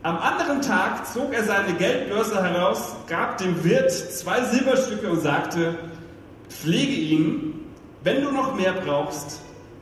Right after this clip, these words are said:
will ich es dir bezahlen, wenn ich zurückkomme.“ „Was meinst du?“, fragte Jesus den Gesetzeslehrer.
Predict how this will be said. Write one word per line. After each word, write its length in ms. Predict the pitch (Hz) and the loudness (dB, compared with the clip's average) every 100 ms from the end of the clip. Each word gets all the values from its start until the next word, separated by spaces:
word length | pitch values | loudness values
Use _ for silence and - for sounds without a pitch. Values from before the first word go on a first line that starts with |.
| - - | -18 -4
will 180 | 143 226 | 2 2
ich 140 | - | 2
es 120 | 233 - | 0 -2
dir 140 | 180 | -2
bezahlen, 680 | 170 - 160 165 170 170 170 | -2 -2 0 2 2 2 2
wenn 200 | 147 156 | -2 0
ich 420 | 160 160 - - - | 0 0 -6 -10 -10
zurückkomme.“ 560 | 165 226 - 127 - - - - - - - - - - - - - - - - - - - - - - - - - - - - - - 95 - - - - - - - - - - - - | -4 -2 -2 -6 -8 -10 -16 -18 -20 -20 -20 -20 -20 -20 -20 -20 -20 -20 -20 -20 -20 -20 -20 -20 -20 -20 -20 -20 -20 -20 -20 -20 -20 -20 -20 -20 -20 -20 -20 -20 -20 -20 -20 -20 -20 -20 -4
„Was 260 | 151 156 | -2 0
meinst 520 | 170 175 - - - 147 | 0 0 0 -4 -6 -6
du?“, 60 | 123 - | -6 -4
fragte 300 | 135 127 131 | -4 -4 -4
Jesus 500 | 123 139 143 - - | -4 -4 -6 -8 -8
den 140 | 131 | -6
Gesetzeslehrer. 680 | 131 165 - - 120 110 - | -2 0 -2 -4 -6 -8 -12